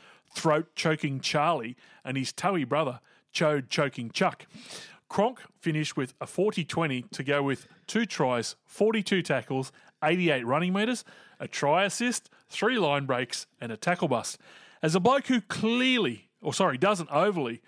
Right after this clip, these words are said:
like the Storm, I should say, one thing I can't deny is the great relationship Cronk has with other future immortal Cameron Smith.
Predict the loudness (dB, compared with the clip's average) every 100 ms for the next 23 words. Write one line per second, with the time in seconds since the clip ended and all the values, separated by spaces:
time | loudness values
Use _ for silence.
0 | -20 -8 0 0 0 -6 0 2 2 -2
1 | -6 -8 -6 -6 -8 _ -20 -20 _ -4
2 | 0 4 4 2 0 -2 -2 -4 -2 -4
3 | -8 -20 -20 _ -2 -2 2 2 4 4
4 | 4 2 -2 -2 -4 -2 0 0 2 0
5 | 0 -2 0 2 2 0 -2 -2 -4 -2
6 | -2 -4 -6 -6 -4 -4 -2 -4